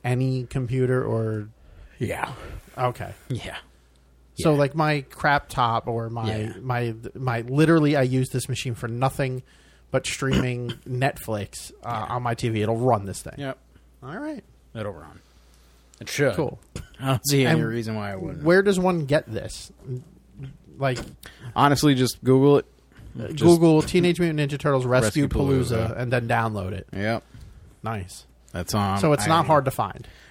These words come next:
Speaker 2: No. Um, you do wanna make sure you have the latest update, the latest, like, version that they came out with.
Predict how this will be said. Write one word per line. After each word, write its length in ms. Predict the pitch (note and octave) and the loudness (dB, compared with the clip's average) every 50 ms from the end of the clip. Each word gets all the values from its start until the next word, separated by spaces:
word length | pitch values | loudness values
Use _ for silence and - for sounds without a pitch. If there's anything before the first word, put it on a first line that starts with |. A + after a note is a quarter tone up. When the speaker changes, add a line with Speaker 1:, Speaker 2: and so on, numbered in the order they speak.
| - - | -10 -2
Speaker 2:
No. 680 | - C#3 C#3+ C#3 B2+ A#2 A2 G2 G2 F#2+ F#2 F#2 F#2 F2 - | 2 6 8 8 8 8 8 6 4 4 2 0 -2 -2 0
Um, 460 | - B2+ B2+ B2+ B2+ B2+ B2+ B2+ B2 G#2 | 4 6 6 8 6 6 4 2 0 2
you 140 | D3+ D3+ D#3 | 4 4 6
do 160 | D3 D#3 D#3 | 8 8 8
wanna 180 | D3 D3 C#3+ C#3 | 8 8 6 6
make 180 | C#3+ C#3 C3 - | 4 4 2 2
sure 680 | - - - C#3 C3+ B2+ C3 C3 C3 C3 C3 B2+ A#2 - - - - - - - - _ _ _ - | 0 2 4 6 8 8 8 8 8 8 6 6 4 0 -10 -14 -14 -14 -16 -20 -20 _ _ _ -2
you 140 | - A#2 A2 | 0 2 2
have 280 | G#2+ A#2 A2+ A2+ A2 G2+ | 4 4 4 2 2 0
the 240 | A2+ A2+ A2+ A2 G#2+ | 0 0 0 0 0
latest 540 | G#2+ A2+ G#2+ G#2+ F#2+ G#2+ G#2 F#2+ - - - - | 2 2 2 2 2 0 0 0 -2 -6 -4 -4
update, 460 | A2+ A2+ A2 - A#2+ A#2 A#2 A#2 - - _ _ _ - | -4 -4 0 2 2 4 2 2 0 -6 _ _ _ -4
the 120 | G#2+ G#2 | -2 -2
latest, 300 | G2 G#2 G#2 F#2+ G2 - | 0 0 0 -2 -2 -2
like, 140 | - G#2 F2+ | -2 -2 -2
version 460 | F#2+ G2 G2+ G#2 G2 - A#2 A2 G#2 | 0 0 0 2 2 2 4 4 4
that 100 | G#2 G#2+ | 2 2
they 120 | G#2 A2+ G#2 | 0 0 -2
came 260 | - A2+ A2+ G#2+ G#2+ | 0 -2 -2 0 0
out 180 | A2 A2 D#2+ C#2 | 0 -2 -2 -2
with. 300 | A2+ A#2 A2+ - - | -2 -2 -2 -2 -6